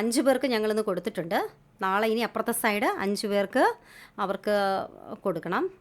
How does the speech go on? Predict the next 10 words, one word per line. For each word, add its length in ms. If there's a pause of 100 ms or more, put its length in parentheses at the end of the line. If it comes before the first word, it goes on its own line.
(760)
അപ്പം 240
നാളെ 260
രാത്രി 320
ഇനി 180
അവർക്ക് 300
ആ 20 (120)
സൈഡ് 260
കൊടുക്കാം. 300 (1000)
ഞങ്ങളും, 340 (100)
ആ, 120